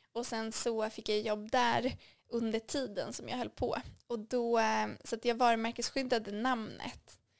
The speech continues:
Eh, och sen så, eh, är det en jätteprocess att patentera en hel produkt. Så, så att den hann vi bara börja med.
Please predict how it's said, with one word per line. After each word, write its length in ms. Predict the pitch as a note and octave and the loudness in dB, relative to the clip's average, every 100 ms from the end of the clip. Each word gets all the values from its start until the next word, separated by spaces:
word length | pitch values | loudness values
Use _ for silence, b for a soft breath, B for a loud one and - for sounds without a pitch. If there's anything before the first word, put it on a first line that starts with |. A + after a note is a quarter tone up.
| _ _ | _ _
Eh, 280 | - A3 G#3+ - | -6 -2 -2 -2
och 140 | A3+ | -2
sen 200 | A3+ A3 | -2 -2
så, 260 | A3 G#3+ G#3 | 0 2 4
eh, 220 | - - - - - - | 2 -2 -10 -12 -10 -2
är 100 | A3+ | -2
det 60 | |
en 120 | G#3+ G#3+ | 0 -4
jätteprocess 1040 | G#3+ B3+ - - A#3+ A#3 - B3 B3 - | -2 0 -2 -4 -6 -4 0 0 0 -4
att 340 | - - - - _ | -6 -8 -16 -20 _
patentera 540 | A3+ G#3+ A3+ G3+ G3 | -6 -6 -2 0 0
en 120 | G3 | 0
hel 160 | G#3 F#3 | -4 -4
produkt. 600 | - G#3+ - - - - | -2 0 -2 -4 -16 -18
Så, 160 | F4+ - - B B B | -12 -10 -10 B B B
så 100 | - | -8
att 120 | A#3 A3+ | -6 -6
den 400 | G#3 A#3+ A#3+ A3 - | -2 0 0 -4 -8
hann 300 | A#3+ G#3 G#3 | -8 -8 -6
vi 100 | G3 | -6
bara 200 | G#3+ G#3 | -2 -2
börja 340 | A#3 A3 A3+ | 0 0 0
med. 180 | G#3+ - | -2 -8